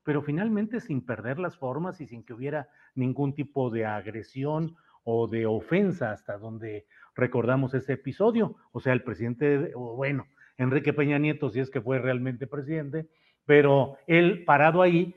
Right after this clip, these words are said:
escuchando lo que decía la senadora, con fuerza expresiva, pero sin ninguna falta de respeto, finalmente, Arnoldo.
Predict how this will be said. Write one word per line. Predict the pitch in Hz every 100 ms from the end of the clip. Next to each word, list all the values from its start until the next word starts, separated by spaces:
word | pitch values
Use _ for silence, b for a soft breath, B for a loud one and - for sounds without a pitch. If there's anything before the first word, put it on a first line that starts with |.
| -
escuchando | 131 - 120 - 117 117
lo | 156 143
que | 120
decía | 110 - 123 123
la | 123
senadora, | 143 135 135 139 180 180 b b
con | - 143 180 208 214 208
fuerza | - 175 196 180 190 180
expresiva, | 175 - 160 139 180 190 226 b b b
pero | 175 175 156
sin | - 127 123
ninguna | 117 113 135 156
falta | - 120 - 123
de | 131
respeto, | 131 - 220 220
finalmente, | - 120 143 151 165 131
Arnoldo. | 117 113